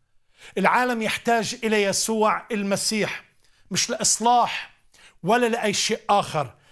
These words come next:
فالناس فقدت الأمل في كل شيء، ولكن عاوز أقول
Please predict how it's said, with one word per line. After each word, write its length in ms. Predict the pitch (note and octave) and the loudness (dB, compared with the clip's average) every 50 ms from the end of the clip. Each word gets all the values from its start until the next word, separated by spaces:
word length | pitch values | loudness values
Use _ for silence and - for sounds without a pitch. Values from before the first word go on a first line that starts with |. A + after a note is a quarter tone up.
| - - - - - | -20 -20 -20 -20 -16
فالناس 760 | - - - G3 F#3+ F#3 F#3+ A#3 B3+ C4 A#3+ G#3 - - - | -6 -2 0 0 0 2 2 2 4 4 2 2 -2 -6 -4
فقدت 580 | - B3+ B3+ B3 - F3 E3 A3 G#3+ G#3+ - | 0 0 0 0 -2 -2 0 0 0 0 -2
الأمل 680 | G#3 G#3 G#3 - - A#3 A#3+ A#3+ A3 G#3 F#3 E3+ C#3+ B2+ - | -6 -6 -6 -4 0 0 0 2 2 0 0 -2 -4 -8 -12
في 220 | - - - F#3 | -10 -6 -4 -4
كل 680 | - - - - B3 D4 D4 C#4+ C#4+ C#4 C4+ C4+ C4 C4+ - - | -4 -6 -4 0 0 0 2 0 0 -2 0 0 0 -2 -2 -4
شيء، 520 | - - - - A3 A3+ G3 - - - _ _ _ _ _ _ _ _ - | -6 -2 -2 0 0 0 -2 -2 -6 -14 _ _ _ _ _ _ _ _ -4
ولكن 360 | F3 E3+ F3+ E3+ - F#3 F3 | -2 0 0 0 -2 -4 -4
عاوز 280 | D#3 G3+ G#3 F3 C3+ F#3 | -2 -2 -2 -2 -2 -4
أقول 420 | G#3 F#3+ E3 D#3 D3 C#3 C3 B2 | -6 -6 -6 -4 -4 -6 -6 -10